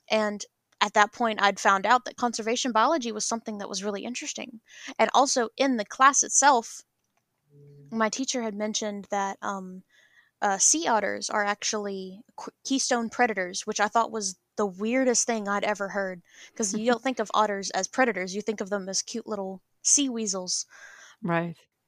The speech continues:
Speaker 1: Apparently they're keystone predators. And I was like, "This is so cool." I, I never would have, un-, would have known this. And then I was like, "If I wouldn't have known this, someone who just really likes animals, I can't imagine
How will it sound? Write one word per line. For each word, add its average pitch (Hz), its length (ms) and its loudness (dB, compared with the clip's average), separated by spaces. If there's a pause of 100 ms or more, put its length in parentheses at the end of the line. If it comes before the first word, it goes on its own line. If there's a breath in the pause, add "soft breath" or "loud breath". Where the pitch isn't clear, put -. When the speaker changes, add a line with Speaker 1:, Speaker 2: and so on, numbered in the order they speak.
(280)
Speaker 1:
Apparently 214 420 -2
they're 208 160 6
keystone 220 460 0
predators. 240 400 2
And 214 80 2
I - 20 2
was 220 120 -2
like, 226 120 -4
"This 269 160 -2
is 247 80 -2
so 214 200 -2
cool." 254 460 -6 (320 loud breath)
I, 240 200 4
I 233 100 4
never 208 300 0
would 202 160 0
have, 190 140 -6 (240)
un-, 220 200 -2
would 208 140 0
have 208 80 -2
known 220 280 0
this. - 440 2
And 208 120 -4
then 214 100 -2
I 208 60 0
was 214 160 -4
like, 202 300 0 (800)
"If 196 200 -4
I 202 200 10
wouldn't 220 260 4
have 190 100 -6
known 175 200 0
this, 196 160 2
someone 190 380 2
who 214 100 -2
just 196 260 -4
really 185 220 -2
likes 180 280 4
animals, 208 460 -2 (380 loud breath)
I 202 40 -6
can't 214 220 -2
imagine 214 460 0